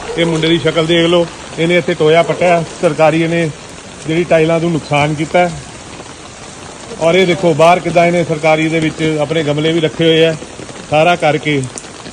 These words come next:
ਇਹ ਉਹ ਖੜ ਕੇ ਇਹ ਕਰਵਾ ਰਹੇ ਆ ਜੀ। ਸ਼ਰੇਆਮ ਕਾਨੂੰਨ ਦਾ ਇਹਨਾਂ ਨੇ ਧੱਜੀਆਂ ਉਡਾਈਆਂ। ਤੇ ਹੁਣ ਤੁਸੀਂ ਦੇਖ ਲਓ ਜੀ, ਇਹ ਕੀ ਇਹਨਾਂ ਨੇ ਕਾਰਪੋਰੇਸ਼ਨ ਤੋਂ ਪਰਮਿਸ਼ਨ ਲਿੱਤੀ ਹੈ, ਇੰਪਰੂਵਮੈਂਟ ਟਰੱਸਟ ਤੋਂ ਪਰਮਿਸ਼ਨ ਲਿੱਤੀ ਹੈ ਜਾਂ ਨਹੀਂ ਲਿੱਤੀ।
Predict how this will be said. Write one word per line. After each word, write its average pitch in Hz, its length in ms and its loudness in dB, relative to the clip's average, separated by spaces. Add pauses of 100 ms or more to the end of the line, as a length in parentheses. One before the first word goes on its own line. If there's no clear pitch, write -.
(600)
ਇਹ 170 200 4
ਉਹ 170 140 2
ਖੜ 143 200 0
ਕੇ 156 320 0
ਇਹ 170 140 2
ਕਰਵਾ 143 300 2
ਰਹੇ 117 180 0
ਆ 107 80 -2
ਜੀ। 107 120 -6 (1500)
ਸ਼ਰੇਆਮ 170 380 2
ਕਾਨੂੰਨ 160 420 0
ਦਾ 165 160 6
ਇਹਨਾਂ 165 160 2
ਨੇ 165 180 2
ਧੱਜੀਆਂ 147 280 0
ਉਡਾਈਆਂ। 151 380 0 (920)
ਤੇ 151 80 0
ਹੁਣ 165 140 0
ਤੁਸੀਂ 160 240 -2
ਦੇਖ 147 220 0
ਲਓ 156 140 0
ਜੀ, 151 120 -2 (180)
ਇਹ 165 80 0
ਕੀ 170 200 0
ਇਹਨਾਂ 165 160 2
ਨੇ 165 80 0
ਕਾਰਪੋਰੇਸ਼ਨ 151 480 0
ਤੋਂ 160 240 0 (340)
ਪਰਮਿਸ਼ਨ 160 360 0
ਲਿੱਤੀ 151 280 0
ਹੈ, 165 40 4
ਇੰਪਰੂਵਮੈਂਟ 156 440 -2
ਟਰੱਸਟ 151 200 -4
ਤੋਂ 170 80 -2 (520)
ਪਰਮਿਸ਼ਨ 151 300 -4
ਲਿੱਤੀ 151 400 -2
ਹੈ 175 160 0 (480)
ਜਾਂ 160 100 4
ਨਹੀਂ 156 220 2
ਲਿੱਤੀ। 170 380 0